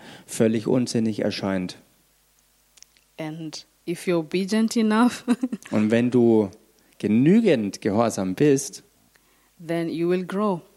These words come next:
Speaker 1: dann wirst du wachsen.
Speaker 2: Amen.
Speaker 1: Amen.
Speaker 2: So, let us be obedient. <laughs>
Speaker 1: Also, lasst uns gehorsam sein.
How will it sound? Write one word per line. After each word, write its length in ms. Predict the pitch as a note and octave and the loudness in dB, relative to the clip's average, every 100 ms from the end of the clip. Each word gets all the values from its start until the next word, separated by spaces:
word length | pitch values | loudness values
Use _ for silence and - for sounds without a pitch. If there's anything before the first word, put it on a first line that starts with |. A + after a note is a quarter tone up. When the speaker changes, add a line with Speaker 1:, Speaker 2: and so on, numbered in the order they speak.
| _ | _
Speaker 1:
dann 320 | - G2+ G2+ F#2+ | -4 -2 -2 -2
wirst 280 | F#2+ - | -2 -2
du 120 | - A#2 | -2 0
wachsen. 480 | C3+ - - G#2+ G2 _ _ _ - | -2 -4 -6 -6 -8 _ _ _ -8
Speaker 2:
Amen. 540 | E3+ F3 E3+ E3+ F#3 - - | -6 -4 -4 -4 -6 -10 -6
Speaker 1:
Amen. 420 | A2 G2+ G2+ A2 - _ _ _ _ | -4 -2 -2 -4 -8 _ _ _ _
Speaker 2:
So, 640 | - - F3 E3+ E3+ F3 E3 _ _ _ _ _ _ _ _ _ _ | -8 0 2 4 2 -2 -10 _ _ _ _ _ _ _ _ _ _
let 160 | F#3+ G3+ | -2 0
us 180 | G3+ - | 0 0
be 160 | F#3+ | 0
obedient. 720 | D#3+ D3+ F3 F3 G#3 B3+ C#4 C4+ A#3+ | 0 -2 -6 0 2 4 4 4 2
<laughs> 100 | G3+ | 2
Speaker 1:
Also, 480 | G#2+ A2+ B3 C3+ A#2 | 2 2 4 4 2
lasst 360 | A2+ E3+ - | 0 0 0
uns 440 | G#3 D3+ A2+ - - | 0 0 -2 -6 -6
gehorsam 540 | C3+ A#2+ B2+ A#2+ A#2+ A#2+ | -2 0 0 -2 -4 -2
sein. 420 | C#3 C#3 D3+ | -2 0 0